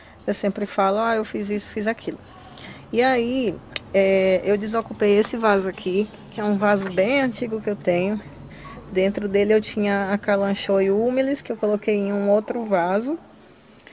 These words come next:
porque ela tava meio feinha, e aí eu queria aproveitar um vaso alto. E esse vaso aqui, ele é bem mais alto, ele tem mais ou menos um,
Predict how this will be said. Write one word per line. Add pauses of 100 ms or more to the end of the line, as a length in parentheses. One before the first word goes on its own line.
(260)
porque
ela
tava
meio
feinha,
e
aí
eu
queria
aproveitar
um
vaso
alto. (300)
E
esse
vaso
aqui,
ele
é
bem
mais
alto,
ele
tem
mais
ou
menos
um,